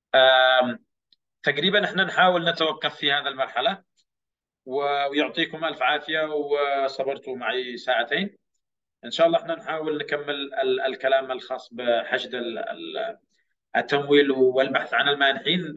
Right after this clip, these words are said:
بنعمل تطبيق عملي يوم ال-، اليوم، اليوم أربعاء، يوم الاثنين بنبدأ نعمل تطبيق عملي طريقة البحث عن مانع، كيف ممكن نتعرف عن المانع، كيف ممكن نبحث عنه ونتعرف عليه أكثر،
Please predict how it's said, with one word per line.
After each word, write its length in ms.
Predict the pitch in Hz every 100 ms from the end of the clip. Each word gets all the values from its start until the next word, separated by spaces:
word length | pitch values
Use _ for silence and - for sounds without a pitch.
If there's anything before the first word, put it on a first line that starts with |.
| 143 147
بنعمل 600 | 147 156 143 120 147 -
تطبيق 340 | 113 143 117
عملي 340 | 113 135 135
يوم 160 | 131 127
ال-، 580 | 131 123 117 110 104 101 _ _ _ _ _ -
اليوم، 320 | 127 131 131
اليوم 220 | 127 127
أربعاء، 280 | 131 135 156
يوم 140 | 147
الاثنين 440 | 151 143 139 156 170
بنبدأ 340 | 143 123 139
نعمل 260 | 131 135 139
تطبيق 340 | 135 117 131
عملي 340 | 110 131 135 135
طريقة 420 | 135 135 135 127
البحث 280 | 117 - 110
عن 160 | 131
مانع، 380 | 143 165 170 - - _ _ -
كيف 200 | 135 135
ممكن 260 | 139 143 135
نتعرف 380 | 127 123 117
عن 160 | 107 123
المانع، 380 | 127 151 151 123
كيف 240 | 139 113
ممكن 300 | 127 123 131
نبحث 320 | 110 - 117
عنه 240 | 113 135 139
ونتعرف 580 | 139 123 - 117 120 110
عليه 260 | 120 120
أكثر، 440 | 156 - 156 156